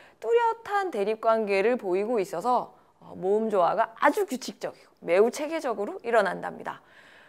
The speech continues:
어, 이렇게 설명을 하고 있네요. 설축 계열, 요것도 이비에스에 그대로 나오는 말입니다. 혀가 움츠러드는, 어, 혀가 움츠려지는 그런 발음,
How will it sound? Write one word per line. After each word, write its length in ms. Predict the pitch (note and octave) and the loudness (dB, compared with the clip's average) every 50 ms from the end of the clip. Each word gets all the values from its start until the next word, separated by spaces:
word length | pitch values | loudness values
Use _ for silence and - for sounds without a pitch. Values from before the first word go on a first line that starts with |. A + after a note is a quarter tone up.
| - _ _ | -20 _ _
어, 600 | - F#3 F#3 F#3+ F#3+ F#3+ F#3+ F#3+ F#3+ F#3 - - - _ _ - | -4 0 2 4 6 6 6 6 4 2 0 -4 -14 _ _ 2
이렇게 280 | A3 D4+ D#4+ D#4+ E4 | 4 4 4 4 0
설명을 400 | D4+ D#4 D#4 D4 D4 C#4+ C4+ C4 | -4 -2 0 2 2 4 2 2
하고 220 | C4+ C#4 C4+ C4+ A3 | 2 2 0 2 0
있네요. 560 | F#3 F3+ F#3 F3+ F3 F3 G3 A3+ B3+ C#4 - - - - - - | 0 0 0 0 0 2 2 0 0 -2 -6 -12 -20 -20 -20 -20
설축 600 | - - - F4+ F4+ E4+ E4 - - - - - | -20 -12 -6 -4 -4 -4 -4 -6 -10 -12 -12 -6
계열, 360 | - A#3 G3+ D#3 D3 D#3+ - | 0 4 4 4 4 2 0
요것도 320 | - F#3+ F3+ G3 G3 - G3+ | -2 0 0 0 0 0 -4
이비에스에 460 | G3+ G3 A3 A3 G#3+ G#3+ A3 A#3 G#3 | -2 2 2 2 2 2 0 -4 -4
그대로 340 | G3+ - - A3 A#3 C4 C4+ | -4 -2 0 0 2 2 2
나오는 380 | C4+ C4 B3+ B3 A#3+ A#3 A3 | 2 2 2 0 0 -2 -2
말입니다. 520 | G3+ F#3+ F3 E3+ E3+ F3+ F#3 A#3 A#3+ A#3+ A#3+ - - - - _ _ _ | -2 -2 -4 -4 -4 0 2 2 2 2 0 -10 -20 -20 -20 _ _ _
혀가 580 | - - D4 C#4+ C#4 C4 B3+ B3+ B3+ B3+ - - | -8 -6 -4 0 4 4 4 4 4 0 -12 -10
움츠러드는, 920 | - C4 D4 D4 - - D4+ C4 C4 A#3 F#3 F#3 F3 G3 A#3 C4+ D#4 D4+ - | -6 -6 -6 -6 -6 -4 0 2 2 2 2 0 0 0 0 0 -2 -4 -12
어, 160 | - - - F3 | -16 -16 -14 -12
혀가 180 | A3+ A#3 A#3 A3+ | -6 -2 -2 0
움츠려지는 840 | - A#3 A#3+ A#3+ - D4+ C4 A#3+ G3 F3+ E3+ F#3+ A3+ A3+ F3 E3+ | 0 -2 -4 -6 -4 0 0 2 2 0 0 -2 0 -2 -2 -4
그런 280 | - G#3 A3+ B3 B3 A3 | -4 -2 -2 0 0 0
발음, 560 | F#3+ F3 D#3+ E3 F3 G3+ A#3+ B3+ C4 C4+ - | -2 -4 -2 -2 0 0 0 0 0 -2 -8